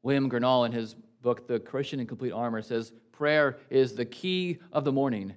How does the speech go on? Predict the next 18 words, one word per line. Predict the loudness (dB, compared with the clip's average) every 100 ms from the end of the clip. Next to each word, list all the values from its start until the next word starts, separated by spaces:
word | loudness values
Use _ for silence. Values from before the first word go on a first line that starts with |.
| _ _ _
and | -8
the | -6
lock | 0 0 -2 -12 _ _ -18
of | -12
the |
night." | -10 -12 -16 -20 _ _ _ _ _ _ _ _ _ _ _ _ _ _ _ _ _ _
What | -6
a |
wonderful | -4 -2 -2
way | 0 0
of, | -4
of | -8 _ _ -8
putting | -4 -4 -6 -10 _ _ _
the | -6 -6 -6
importance | -8 0 2 2 -2
of, | -6 -6 -14
of | -18
prayer | -6 -4 -4 -8